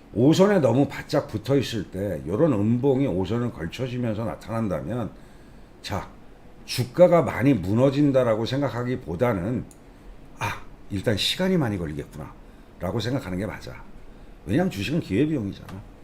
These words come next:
시드는 한정돼 있고 어떤 종목을 어떻게 내 바구니를 잘 꾸려서 투자하는가가 굉장히 중요한 부분이니까. 자, 일단 이 부분은,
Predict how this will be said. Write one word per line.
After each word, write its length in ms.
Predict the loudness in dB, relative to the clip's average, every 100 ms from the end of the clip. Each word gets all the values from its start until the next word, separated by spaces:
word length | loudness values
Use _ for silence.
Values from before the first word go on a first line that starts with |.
| -20 -20 -20 -20 -12
시드는 460 | -4 0 2 4 4
한정돼 420 | 2 2 0 -2
있고 320 | -4 -10 -16 -16 -20 -20 -10 -2
어떤 400 | -2 2 4 4
종목을 720 | 2 2 -2 -4 -10 -10 -12 -16 -20 -20 -20 -4
어떻게 540 | -2 0 2 2 4
내 140 | 2 2
바구니를 500 | 0 -2 0 0 -2
잘 260 | -4 -8
꾸려서 680 | -6 -2 -2 -2 -4 -8 -12 -16 -20 -20 -20 -16
투자하는가가 640 | -2 2 4 4 2 0
굉장히 380 | 0 0 0 -2
중요한 360 | -2 -2 0 -2
부분이니까. 580 | -4 -8 -10 -12 -14 -16 -18 -20 -20 -20 -20 -20 -20 -20 -20 -20 -20 -20 -18 -2
자, 140 | 2
일단 420 | 2 2 2 2
이 160 | 0 -2
부분은, 580 | -2 0 0 0 -2